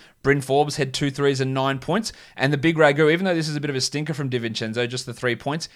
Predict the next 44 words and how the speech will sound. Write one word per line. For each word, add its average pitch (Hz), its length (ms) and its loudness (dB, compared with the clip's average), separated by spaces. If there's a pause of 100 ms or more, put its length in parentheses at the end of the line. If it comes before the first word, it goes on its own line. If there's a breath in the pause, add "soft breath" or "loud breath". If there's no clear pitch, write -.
he 117 160 -4
did 139 140 -2
have 151 180 2
six - 260 -6
assists. 147 380 -4
He's 107 160 -6
normally 139 320 0
a 135 40 0
solid 131 340 0
source 127 280 -4
of 120 80 -10
threes 120 320 -2
and 120 100 -4
steals, 123 380 -2 (260 loud breath)
and 175 120 0
I 220 80 8
still 208 320 0
would 165 180 2
be 127 140 0
holding 127 320 2
him 123 180 -2
despite 123 480 2 (240 loud breath)
some 131 320 0
recent 135 460 0
subpar 117 840 2
performances 117 580 -8
would 107 160 -6
be 110 200 -4
the 104 140 -10
kindest 110 580 -6
way 101 240 -2
of 98 180 -10
me 98 140 -8
phrasing 101 400 -6
that. 101 200 -10 (840)
All 160 80 6
right, 139 160 10 (600)
let's 151 300 4
go 139 440 8
on 156 200 4
to 143 100 -4
the 127 100 2
next 123 300 2
game. 123 340 2